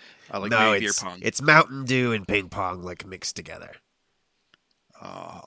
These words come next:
Speaker 1: well, all right. Um,
Speaker 2: Then also we
Speaker 1: okay.
Speaker 2: got a drinking game, a murder mystery, capture the flag,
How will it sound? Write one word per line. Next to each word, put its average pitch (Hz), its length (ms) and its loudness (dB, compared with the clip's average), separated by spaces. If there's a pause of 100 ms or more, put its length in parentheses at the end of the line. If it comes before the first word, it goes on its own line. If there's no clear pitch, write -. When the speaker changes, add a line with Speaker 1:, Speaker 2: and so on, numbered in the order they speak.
(340)
Speaker 1:
well, 98 340 -4
all 82 120 -6
right. - 220 -8 (720)
Um, 101 2000 -4 (280)
Speaker 2:
Then 127 140 4
also 123 360 4
we 117 40 -2
Speaker 1:
okay. 107 60 2
Speaker 2:
got 101 200 2
a 98 80 2
drinking 117 460 -2
game, 101 460 2 (440)
a 117 60 -12
murder 104 340 0
mystery, 92 640 -4 (260)
capture 107 380 2
the 90 80 -10
flag, 92 580 -4